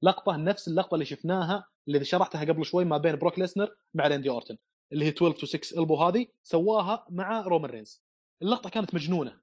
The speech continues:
بالنسبة لي أنا. طبعًا يمكن بعض الناس يقول لك: "لا، المفروض ما نشوف الم-، العرض يا أخي، ما هو دموي، كيف كذا؟" فأنا أتوقع أن، آه، فينس ماكمان قال لرومان رينز: "ترى بروك ليسنر وحش، ترى الآدمي مجرم."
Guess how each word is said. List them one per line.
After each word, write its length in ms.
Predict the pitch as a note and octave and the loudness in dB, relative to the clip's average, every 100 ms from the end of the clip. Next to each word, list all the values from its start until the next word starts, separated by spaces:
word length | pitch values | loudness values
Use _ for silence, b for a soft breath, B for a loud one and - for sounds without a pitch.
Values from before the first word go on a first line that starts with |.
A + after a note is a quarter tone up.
| - | -6
بالنسبة 320 | D#3+ D3+ D#3+ | -4 2 2
لي 140 | C#3+ | 2
أنا. 140 | A#2 A2+ | -2 -6
طبعًا 140 | C3+ | -4
يمكن 140 | D3+ D#3+ | 0 0
بعض 120 | D3 | 2
الناس 180 | D#3+ D3+ | 2 2
يقول 100 | D#3+ | 2
لك: 80 | E3 | 4
"لا، 120 | D#3 | 4
المفروض 280 | D#3 D3+ D3+ | 2 0 -2
ما 80 | |
نشوف 220 | D#3+ D#3+ D3+ | -2 -2 -4
الم-، 160 | D3 b b - | -8 b b 0
العرض 220 | D3+ D#3+ | 2 4
يا 40 | |
أخي، 120 | D#3 E3 | 2 0
ما 80 | |
هو 80 | D#3+ | 0
دموي، 360 | D#3+ D#3+ C#3+ C3 | 2 2 2 -2
كيف 160 | F3 | -4
كذا؟" 260 | - C#3 C3+ - _ _ _ | -6 -6 -6 -10 _ _ _
فأنا 1120 | - C#3 B2+ B2+ A#2+ A#2+ - _ _ - D#3+ F#3 | -4 0 2 2 0 -6 -12 _ _ -2 0 2
أتوقع 380 | G3 G#3 D#3+ - | 2 0 0 -2
أن، 180 | D#3+ D3 | -2 -2
آه، 320 | C#3+ C3+ - _ _ _ _ - E2 A#2 C#3 | -4 -6 -12 _ _ _ _ -16 -16 -6 -2
فينس 200 | F3 E3+ | 0 0
ماكمان 380 | - E3+ E3 | 0 0 2
قال 220 | D3 D#3+ C#3+ | 2 2 2
لرومان 320 | C#3+ D#3+ D3 | 2 2 2
رينز: 260 | D3 C3+ - | 0 -2 -6
"ترى 200 | D#3 D#3 | -2 0
بروك 220 | D3 D#3+ | 0 0
ليسنر 320 | F3+ F3 F3 D3+ | -2 -2 -2 2
وحش، 420 | C#3+ - - - | 2 0 -8 -4
ترى 140 | D3 | -2
الآدمي 500 | D3 F3+ D#3+ E3 F3+ | 0 0 2 2 2
مجرم." 360 | E3 D#3 C3 | 2 0 -2